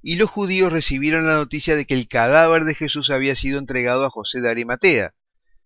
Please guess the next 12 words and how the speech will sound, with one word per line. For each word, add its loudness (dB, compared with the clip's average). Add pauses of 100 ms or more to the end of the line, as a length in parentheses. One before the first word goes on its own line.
(240)
con 0
lo 2
que -2
pidieron 0
a 2
Pilato -2
que -8
pusiera -4
guardias 2
en -6
la -2
tumba. -16